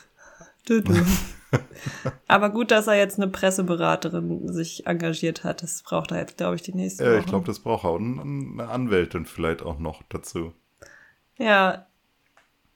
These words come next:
Speaker 1: Ich würde auch, also ich kann mir auch vorstellen, dass da ein paar Schadensersatzklagen auf die zukommen.
Speaker 2: Ja, könnte ich mir auch vorstellen. Und verdientermaßen,
Speaker 1: Also vor allem
Speaker 2: muss man
Speaker 1: von
Speaker 2: sagen.
Speaker 1: About You und so.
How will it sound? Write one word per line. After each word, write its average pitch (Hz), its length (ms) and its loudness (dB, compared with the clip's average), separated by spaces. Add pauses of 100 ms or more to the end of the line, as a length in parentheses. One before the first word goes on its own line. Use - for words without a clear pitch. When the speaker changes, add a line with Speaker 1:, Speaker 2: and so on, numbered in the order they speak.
(360)
Speaker 1:
Ich 190 220 -8
würde 226 240 -4 (120)
auch, 208 220 0 (340)
also 208 240 0
ich 214 200 -6
kann 214 160 2
mir 220 140 0
auch 208 80 0
vorstellen, 208 420 -2
dass 202 160 -2
da 208 80 0
ein 196 100 0
paar 196 160 -2
Schadensersatzklagen 185 1200 -2
auf - 200 -4
die 175 140 -6
zukommen. 92 440 -2
Speaker 2:
Ja, 82 100 -12
könnte 95 220 -4
ich - 60 -14
mir 92 80 -2
auch 90 140 -2
vorstellen. 87 580 -10 (280)
Und 101 380 -6
verdientermaßen, 95 720 0
Speaker 1:
Also - 60 4 (100)
vor 185 60 -2
allem 190 180 6
Speaker 2:
muss 185 140 2
man 190 100 4
Speaker 1:
von 180 80 2
Speaker 2:
sagen. 180 80 -2 (120)
Speaker 1:
About 180 300 2
You 180 280 2 (380)
und 180 200 -4
so. 180 220 -6